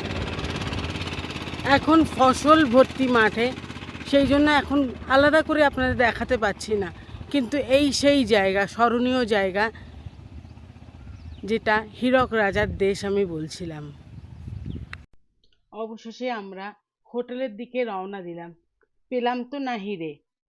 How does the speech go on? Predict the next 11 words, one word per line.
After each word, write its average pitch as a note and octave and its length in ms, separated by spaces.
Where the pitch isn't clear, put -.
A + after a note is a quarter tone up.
কিন্তু B3 480
ভাবতেও B3 580
অবাক A#3 360
লাগে, F#3 380
এখানে C4 460
কিভাবে C4 680
মানুষ A3+ 500
হিরে A3+ 220
পায়। F#3 300
প্রতি C#4 300
বছর G3+ 540